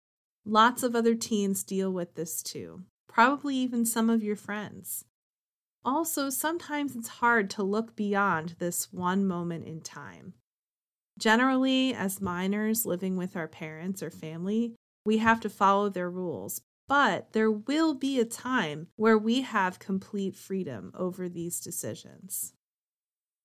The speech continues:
On the other hand, many teens report that their partner's parents are accepting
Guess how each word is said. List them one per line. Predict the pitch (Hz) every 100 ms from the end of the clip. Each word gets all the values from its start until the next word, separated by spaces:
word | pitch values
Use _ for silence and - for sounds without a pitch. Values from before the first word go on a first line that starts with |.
| -
On | 247
the | 269 269
other | 311 392
hand, | - 233 196 196 214
many | 208 240 277
teens | - 247 247 233 220
report | 214 220 - 233 180 156 196
that | 196
their | - 214
partner's | 214 - 254 247 233 226
parents | - 226 196 170 -
are | - 220
accepting | 233 - 226 269 - 156 139 -